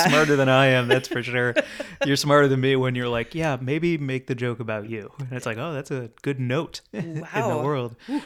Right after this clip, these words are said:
Speaker 2: well, you know, I learned that in, um, high school when you were dealing with boys who would be like,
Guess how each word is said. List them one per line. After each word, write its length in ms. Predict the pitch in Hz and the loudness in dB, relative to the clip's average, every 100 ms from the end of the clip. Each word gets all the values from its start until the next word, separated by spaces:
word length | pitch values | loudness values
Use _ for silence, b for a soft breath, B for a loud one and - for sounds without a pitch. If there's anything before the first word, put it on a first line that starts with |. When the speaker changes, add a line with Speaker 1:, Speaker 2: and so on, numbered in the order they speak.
| - | -8
Speaker 2:
well, 80 | 220 | -6
you 100 | 240 | -4
know, 100 | 233 | -4
I 80 | 214 | -4
learned 260 | 226 233 | -6 -6
that 280 | 214 208 - | -4 -4 -4
in, 220 | 175 165 151 | -6 -6 -6
um, 340 | 139 135 147 _ B B B B B | -6 -8 -12 _ B B B B B
high 180 | - 175 | -12 -12
school 340 | - 160 160 175 | -12 -12 -12 -12
when 80 | - | -10
you 40 | 180 | -10
were 40 | |
dealing 220 | 170 165 165 | -8 -6 -8
with 120 | 156 | -8
boys 300 | 160 156 147 | -8 -6 -8
who 80 | 165 | -12
would 100 | 143 | -12
be 100 | 156 | -12
like, 260 | 151 123 | -12 -14